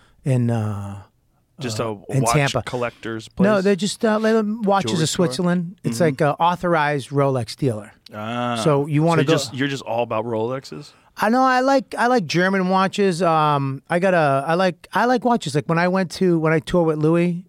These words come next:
Speaker 1: uh, in Europe this year, in Paris, I was like, "I wanna get a French watch." I got this four hundred dollar watch called Lip. It's just L I P.
Speaker 2: Hmm.
Speaker 1: It's a,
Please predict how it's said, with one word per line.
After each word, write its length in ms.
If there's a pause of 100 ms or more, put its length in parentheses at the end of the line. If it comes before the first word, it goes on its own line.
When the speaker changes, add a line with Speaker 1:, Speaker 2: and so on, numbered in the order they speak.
(120)
Speaker 1:
uh, 400
in 140
Europe 260
this 220
year, 240 (380)
in 140
Paris, 680
I 60
was 120
like, 140
"I 100
wanna 280
get 220
a 40
French 340
watch." 300
I 60
got 180
this 240 (480)
four 280
hundred 180
dollar 240
watch 560 (180)
called 220
Lip. 360 (520)
It's 100
just 140 (260)
L 160
I 140
P. 400 (280)
Speaker 2:
Hmm. 260 (160)
Speaker 1:
It's 140
a, 460